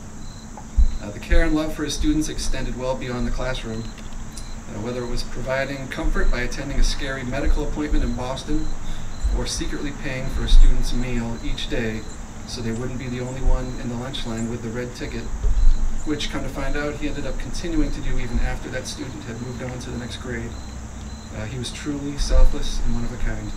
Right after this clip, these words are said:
Uh, in an effort to continue his quiet kindness, the Mitchell's Monsters Emergency Fund was established twenty years ago and is still going strong today.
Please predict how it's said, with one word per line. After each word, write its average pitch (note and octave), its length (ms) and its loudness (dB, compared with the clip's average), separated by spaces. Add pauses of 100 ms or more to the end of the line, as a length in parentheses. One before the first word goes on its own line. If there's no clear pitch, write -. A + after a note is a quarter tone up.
(1600)
Uh, A2+ 180 0
in D3 80 0
an D3 60 0
effort F3+ 340 4
to - 60 -2
continue D#3+ 420 -2
his - 140 4
quiet C#3+ 340 2
kindness, B2+ 460 -2
the B2+ 100 0
Mitchell's D3 300 -4
Monsters C#3+ 520 -4
Emergency C#3+ 500 -6
Fund A2+ 280 -8
was A2+ 140 -10
established A#2 560 -6
twenty C3 240 -8
years C#3+ 240 -6
ago A2+ 300 0
and A#2 120 6
is A#2 80 4
still C3 240 -4
going B2 260 -4
strong A#2+ 340 0
today. A2+ 360 -4